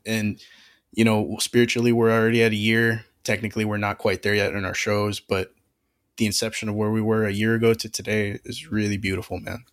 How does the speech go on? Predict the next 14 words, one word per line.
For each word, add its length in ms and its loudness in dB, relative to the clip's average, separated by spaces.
And 160 -6
thank 220 0
you. 140 -10
Uh, 280 2
you, 460 4
you 60 -6
started 400 2
this. 200 2
You 80 -8
helped 240 -4
us 80 -4
become 380 -6
creators 480 0
too. 260 -4